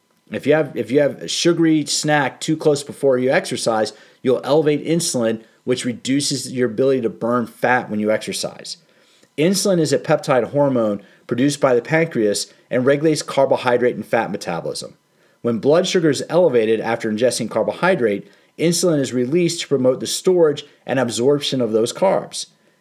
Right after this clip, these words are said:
Insulin helps reduce levels of glucose in the blood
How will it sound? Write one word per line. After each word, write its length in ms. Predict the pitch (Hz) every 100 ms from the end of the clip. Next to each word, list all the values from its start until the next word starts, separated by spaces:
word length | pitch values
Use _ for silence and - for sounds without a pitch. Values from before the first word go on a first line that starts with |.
| _ -
Insulin 480 | 147 180 - 175 123
helps 400 | 98 156 180 -
reduce 460 | 151 131 131 -
levels 380 | 123 127 123 120
of 100 | 123
glucose 500 | 123 196 190 120 -
in 60 | 123
the 60 |
blood 480 | 104 139 127 110 -